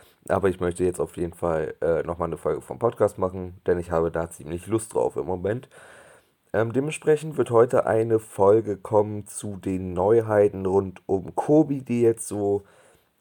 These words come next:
ähm, im Umlauf sind. Ähm, da gibt's ein paar Sachen, worüber ich reden möchte, mit unter anderem den neuen Figuren und auch ein paar neuen Sets, die vorgestellt wurden. Ähm, meine Quelle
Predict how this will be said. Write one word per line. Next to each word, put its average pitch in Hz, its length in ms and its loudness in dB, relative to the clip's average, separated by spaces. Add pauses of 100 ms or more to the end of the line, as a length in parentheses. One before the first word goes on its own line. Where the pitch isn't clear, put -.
(100)
ähm, 90 280 -4
im 90 160 -6
Umlauf 139 520 4
sind. 107 440 -2 (1160)
Ähm, 92 340 0
da 90 120 0
gibt's 90 240 -16
ein 95 100 -10
paar 92 180 -2
Sachen, 90 380 -4
worüber 85 280 -6
ich - 100 -12
reden 135 240 -2
möchte, 113 480 2 (480)
mit 87 160 -6
unter 95 220 0
anderem 92 320 0
den 90 140 -4
neuen 90 220 -2
Figuren 98 580 0 (300)
und 98 180 -6
auch - 160 4
ein 92 120 -10
paar 87 140 -4
neuen 80 260 -6
Sets, - 320 -2
die 101 100 -16
vorgestellt 95 640 0
wurden. 90 460 -4 (720)
Ähm, 85 580 -2
meine 87 260 -2
Quelle 87 500 2